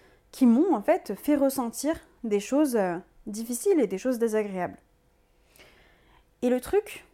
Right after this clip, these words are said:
c'est que je me rends compte qu'aujourd'hui, enfin jusqu'à aujourd'hui, j'essayais d'être en fait,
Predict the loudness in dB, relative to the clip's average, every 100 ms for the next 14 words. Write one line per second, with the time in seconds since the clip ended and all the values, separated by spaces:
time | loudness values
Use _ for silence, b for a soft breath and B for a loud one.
0 | _ _ -6 -4 -2 0 2 0 2 2
1 | 2 0 -2 -2 -4 -6 -8 _ _ _
2 | _ _ _ -4 -2 0 -2 0 0 2
3 | 0 0 -2 0 -2 0 0 0 0 -2
4 | -8 b b b b -2 2 2 0 -8
5 | -4 -4 -2